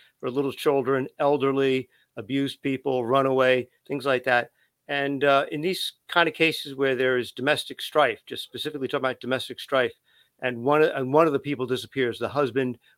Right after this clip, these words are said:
or, or the mother just suddenly just disappears. No, no text messages, you know, no, no credit card withdrawals, no, you know, you know, things like that.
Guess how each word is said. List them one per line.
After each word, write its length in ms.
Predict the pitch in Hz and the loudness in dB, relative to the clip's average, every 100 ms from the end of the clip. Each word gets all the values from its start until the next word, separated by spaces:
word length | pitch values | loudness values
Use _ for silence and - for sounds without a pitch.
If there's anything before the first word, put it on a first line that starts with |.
| _ | _
or, 180 | 127 127 | -2 -2
or 140 | 131 120 | 0 -2
the 80 | 120 | 0
mother 440 | 135 139 123 113 | 4 4 2 -2
just 200 | 131 - | -6 -6
suddenly 340 | - 151 139 131 | -2 -2 -2 -4
just 260 | 123 - | -4 -4
disappears. 680 | 135 - - 135 123 123 117 - _ _ _ | -6 -6 -8 -2 0 0 -4 -14 _ _ _
No, 240 | 139 156 143 | 4 4 4
no 180 | 147 | 0
text 340 | 139 160 151 - | 2 2 2 2
messages, 640 | 147 147 131 139 131 - - - _ | 0 0 -2 -2 -2 -6 -18 -20 _
you 60 | 127 | -4
know, 140 | 120 | -2
no, 280 | 127 135 123 | 0 0 -2
no 160 | 135 139 | -2 -2
credit 320 | - 160 151 | 4 4 4
card 220 | 151 143 | 4 4
withdrawals, 560 | 135 - 143 135 135 117 | 4 -4 0 2 2 0
no, 260 | 123 120 - _ _ _ _ | -2 -2 -4 _ _ _ _
you 100 | - | -4
know, 220 | 135 123 - _ _ | 0 0 -2 _ _
you 140 | 147 | -6
know, 140 | 127 120 | -4 0
things 240 | 170 151 | 0 2
like 200 | 143 131 | 2 2
that. 260 | 147 127 120 | 4 2 2